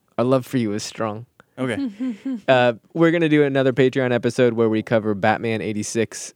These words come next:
Speaker 1: um, 'cause it's kind of a number one, but it's not a number one. And James Tynion is now taking the mantle of writing Batman,
Speaker 2: Right.
Speaker 1: and, uh, it's, uh, it looks to be pretty good.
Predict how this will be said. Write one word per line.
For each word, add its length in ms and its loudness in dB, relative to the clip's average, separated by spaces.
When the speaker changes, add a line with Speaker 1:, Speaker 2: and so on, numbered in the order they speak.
Speaker 1:
um, 260 -2
'cause 220 -2
it's 280 -6
kind 220 2
of 80 4
a 40 2
number 240 4
one, 420 0
but 100 -2
it's 160 -12
not 260 0
a 40 2
number 280 0
one. 420 -4
And 240 -4
James 240 0
Tynion 460 -2
is 260 -6
now 200 -2
taking 280 -2
the 60 -4
mantle 500 -4
of 160 -8
writing 340 -4
Batman, 720 -8
Speaker 2:
Right. 180 -2
Speaker 1:
and, 180 -8
uh, 320 -6
it's, 320 -14
uh, 320 -8
it 40 -6
looks 180 -4
to 100 -10
be 140 -6
pretty 200 -10
good. 200 -10